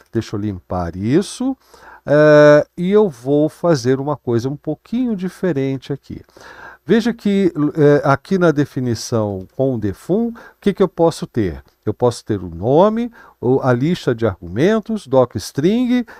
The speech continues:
aí vem essas, é, essas outras listas de propriedades,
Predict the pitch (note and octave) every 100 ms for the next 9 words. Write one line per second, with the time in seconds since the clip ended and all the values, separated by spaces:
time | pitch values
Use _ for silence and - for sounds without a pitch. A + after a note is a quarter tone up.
0 | - F3+ A3 D3 C#3 C3+ C3+ A#2+ B2 B2
1 | - B2 G#2+ G2 - - _ _ _ A2+
2 | A#2 A#2 A#2+ - A#2 G#2+ G#2+ D3+ D#3+ -
3 | A2+ G2 G#2 B2+ B2+ A2+ G2 G#2+ G2 F#2
4 | - E2 E2 C#3+ G3+ G#3 G3